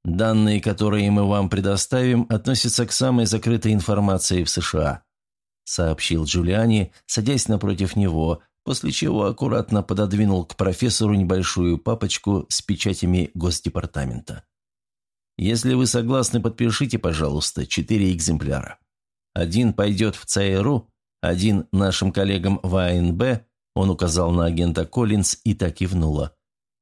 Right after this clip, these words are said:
"Еще один отправится в оон, а последний в наса". Артур достал из кармана платок, снял очки и протер их. Потом неспешно водрузил обратно на нос, сложил платок и убрал его в карман.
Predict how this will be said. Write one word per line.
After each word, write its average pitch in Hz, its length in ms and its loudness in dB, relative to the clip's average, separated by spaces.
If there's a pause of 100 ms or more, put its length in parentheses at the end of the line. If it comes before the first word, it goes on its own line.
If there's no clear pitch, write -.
"Еще 107 360 0
один 117 220 2
отправится 110 720 2
в 92 120 0
оон, 107 500 2 (220)
а 110 80 -2
последний 110 640 0
в 87 60 0
наса". - 440 -2 (720)
Артур 120 480 0
достал 101 440 0
из - 120 0
кармана 98 400 2
платок, 98 480 0
снял 95 340 0
очки 92 360 0
и - 20 2
протер 85 560 -4 (100)
их. - 400 -12 (300)
Потом 143 300 -2
неспешно 120 500 0
водрузил 110 500 2
обратно 101 500 2
на 135 180 4
нос, 131 340 2
сложил 110 460 0
платок 107 420 -2
и - 20 4
убрал 90 380 2
его 78 180 0
в - 120 -8
карман. 69 360 -8